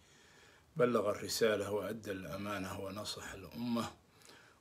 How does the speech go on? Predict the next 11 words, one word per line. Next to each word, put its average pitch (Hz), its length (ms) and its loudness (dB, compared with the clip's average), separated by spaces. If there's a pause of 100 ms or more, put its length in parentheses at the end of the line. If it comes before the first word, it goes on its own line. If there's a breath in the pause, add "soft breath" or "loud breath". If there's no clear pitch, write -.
وجاهد 110 460 4
في 95 160 -2
الله 110 380 4
حق 113 320 0
جهاده 101 680 0
حتى 107 420 -6
أتاه 104 320 -6
اليقين. 110 640 -2 (760 loud breath)
اللهم 110 460 4
صل 110 360 2
وسلم 101 720 -2